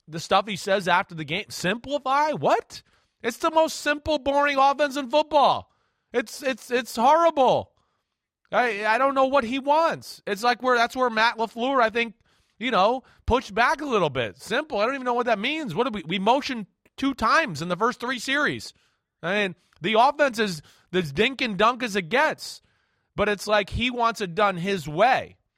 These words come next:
And that, to me, is where you start to go, "Oh, well," you know, that's where it just, it doesn't work. When it starts to go, "Oh, I only want it my way.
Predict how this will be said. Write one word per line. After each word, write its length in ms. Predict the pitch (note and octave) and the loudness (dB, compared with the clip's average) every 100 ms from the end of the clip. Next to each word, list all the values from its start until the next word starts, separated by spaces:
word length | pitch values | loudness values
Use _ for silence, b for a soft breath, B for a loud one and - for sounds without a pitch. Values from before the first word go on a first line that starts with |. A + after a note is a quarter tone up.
| _ _ - | _ _ -6
And 320 | D#3+ D#3+ D#3 | -2 -2 -2
that, 200 | F#3 G#3+ | -2 -2
to 80 | - | -4
me, 240 | F#3 F3+ E3+ | -6 -4 -4
is 180 | D#3 | -6
where 200 | C#3 E3 | -2 0
you 120 | D#3+ D#3+ | 0 -4
start 280 | - D#3 | -4 -4
to 60 | D3+ | -2
go, 120 | D3 | 0
"Oh, 320 | D3 G3 D#3 | 2 4 2
well," 220 | C#3 D#3+ D3+ | 0 -2 -4
you 160 | D3+ | -4
know, 160 | C#3 C3+ | -2 0
that's 200 | F#3 - | 0 0
where 140 | G#3 | -2
it 80 | E3+ | -2
just, 180 | F3+ F3 | -4 -8
it 120 | F3 | -2
doesn't 260 | G3+ F#3+ E3+ | -2 -2 0
work. 320 | A3 D3+ - | 0 0 -2
When 80 | D#3+ | -8
it 60 | |
starts 200 | - B3+ | -4 -4
to 40 | C4+ | -2
go, 180 | B3 G#3 | -2 2
"Oh, 120 | G#3 | 4
I 180 | G3 F#3+ | 4 4
only 180 | G#3+ G#3 | 2 -4
want 220 | F#3+ G3 | -2 -2
it 60 | C#3 | 0
my 280 | D3+ G3 | 2 2
way. 300 | D#3+ A#2+ F2+ | 2 -2 -4